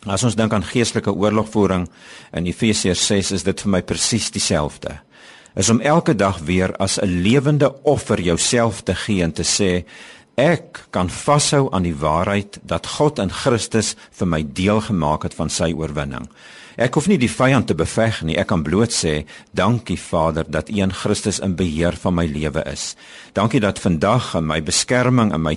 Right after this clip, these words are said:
toekoms, in elke oomblik veilig in U hand is en dat ek weet ek is veilig in U hand." Dis so eenvoudig soos dit.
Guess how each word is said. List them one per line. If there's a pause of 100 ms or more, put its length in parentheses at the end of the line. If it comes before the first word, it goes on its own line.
(100)
toekoms,
in
elke
oomblik (140)
veilig
in
U
hand
is (200)
en
dat
ek
weet
ek
is
veilig
in
U
hand."
Dis
so
eenvoudig
soos
dit.